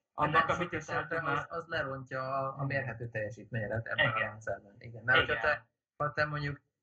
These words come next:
Speaker 1: De
Speaker 2: ö,
Speaker 1: a
Speaker 2: valamit
Speaker 1: méréshez,
Speaker 2: esetleg a, a
Speaker 1: de... a
Speaker 2: saját szavaiddal mondasz el, akkor nem kapsz el pontot, mert nem ezekkel a szavakkal
Speaker 1: Igen, de,
Speaker 2: tanulsz.
Speaker 1: de a méréshez annyira brutálisan ragaszkodunk.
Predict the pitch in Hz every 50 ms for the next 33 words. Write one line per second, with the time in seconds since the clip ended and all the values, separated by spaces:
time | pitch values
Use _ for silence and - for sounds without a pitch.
0 | _ _ _ _ _ _ _ _ - - 147 165 180 180 180 190 254 262 240 220
1 | 202 196 175 165 170 147 143 143 160 - - 123 120 139 147 - 185 196 202 165
2 | 143 - - 156 139 147 143 143 139 139 143 139 139 135 139 135 - 143 143 147
3 | 143 135 - - 147 147 143 127 131 - - 135 120 - 127 131 139 - 135 131
4 | 139 131 131 135 135 131 131 123 123 120 - 117 113 - - 110 107 - - -
5 | - - 139 139 - 143 165 170 - - 165 156 - - 185 214 208 165 143 127
6 | - - 135 - 151 180 190 170 151 135 139 143 - - 135 117 120 120 - -
7 | 120 120 117 113 113 113 117 120 - - - 113 113 104 - - 127 -